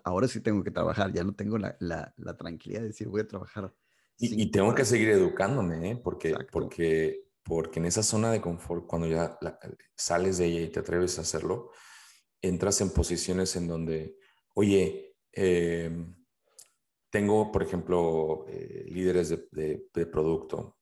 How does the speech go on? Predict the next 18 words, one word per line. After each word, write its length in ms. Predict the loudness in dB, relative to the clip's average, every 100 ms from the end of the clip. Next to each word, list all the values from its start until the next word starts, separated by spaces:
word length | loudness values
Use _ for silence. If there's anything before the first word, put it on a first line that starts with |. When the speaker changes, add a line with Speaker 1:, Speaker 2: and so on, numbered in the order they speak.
| -10
Speaker 2:
le 120 | -8
llamamos, 600 | -6 -8 -10 -16 -20 -18
en, 220 | -14 -14 -12
en 120 | -12
el 80 | -8
área 180 | -8 -8
de 100 | -8
sistemas. 560 | -10 -10 -10 -12 -20 _ -20 -20 -20 -12
Y 60 | -4
entonces 220 | 2 4
estos 160 | 4 6
líderes 280 | 8 8 6
de 60 |
producto 680 | 4 4 2 0 0 0 -4
no 200 | -6 -4
solo 380 | -4 -4 -2 -2
tienen 380 | -2 -2 0 -2
que, 680 | -2 -2 0 0 -2 -4